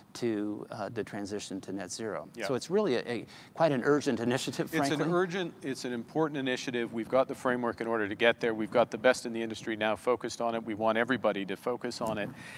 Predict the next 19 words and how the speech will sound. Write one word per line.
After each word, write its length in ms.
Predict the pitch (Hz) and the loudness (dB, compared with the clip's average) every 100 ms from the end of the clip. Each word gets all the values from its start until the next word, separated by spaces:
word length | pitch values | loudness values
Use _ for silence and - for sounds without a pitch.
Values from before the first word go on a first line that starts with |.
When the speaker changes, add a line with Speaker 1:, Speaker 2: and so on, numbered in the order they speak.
| - - | -6 4
Speaker 2:
And 160 | 151 | 6
there's 140 | 156 143 | 6 2
tremendous 420 | 151 143 131 - | 4 4 4 2
momentum. 640 | 123 123 151 143 107 127 139 | 0 4 4 4 -2 -4 0
And, 420 | 135 123 123 117 | 6 6 4 2
um, 540 | 117 117 113 110 107 98 | 6 6 4 -4 -6 -6
now 140 | 131 120 | 0 2
you 100 | 120 | 4
don't 160 | 139 | 2
have 160 | 143 135 | 2 0
to 80 | - | 0
take 220 | 131 131 | -2 0
it 80 | 131 | -2
from 160 | - 117 | -6 -2
me 160 | 131 | 0
that 160 | 117 101 | 0 -2
there's 160 | 98 - | -6 -6
tremendous 460 | 117 110 104 - | -4 -2 -2 -4
momentum, 480 | 104 101 101 - | -4 -2 -2 -4